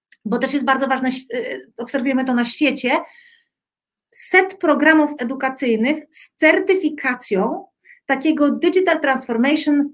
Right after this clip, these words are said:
profesjonalisty lidera dla różnych poziomów w organizacji, dla różnych grup. Po to, żebyśmy my mogli też uzyskać taką wiedzę i wiedzieć, że ją mamy, a nie biegać po, przez cały zeszły rok do mnie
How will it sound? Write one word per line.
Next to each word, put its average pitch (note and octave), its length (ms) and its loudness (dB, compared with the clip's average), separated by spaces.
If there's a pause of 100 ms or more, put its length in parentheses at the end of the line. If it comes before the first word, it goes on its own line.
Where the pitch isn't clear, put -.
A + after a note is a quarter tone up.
(120)
profesjonalisty B3+ 960 2
lidera A3+ 680 2 (560)
dla C4 140 6
różnych F4+ 460 4
poziomów B3+ 540 2 (180)
w G#3+ 60 -6
organizacji, A#3+ 680 0
dla B3 140 0
różnych A#3 400 0
grup. A3 340 4 (480)
Po G4+ 180 6
to, F4 160 0
żebyśmy B3+ 480 -2
my D#4+ 160 2
mogli C4 380 0
też B3 260 2 (800)
uzyskać D#4 580 2
taką C#4 300 -2
wiedzę A#3 200 -2
i D4 120 0
wiedzieć, C#4+ 400 2
że C4+ 100 0
ją C4 160 4
mamy, A3+ 440 4
a C4+ 60 0
nie C#4+ 180 4
biegać C#4+ 400 2
po, C4+ 260 0 (180)
przez D#4 200 -6
cały A4+ 240 4
zeszły D#4 320 -2
rok D#4 220 0
do D#4+ 160 2
mnie E4+ 240 -8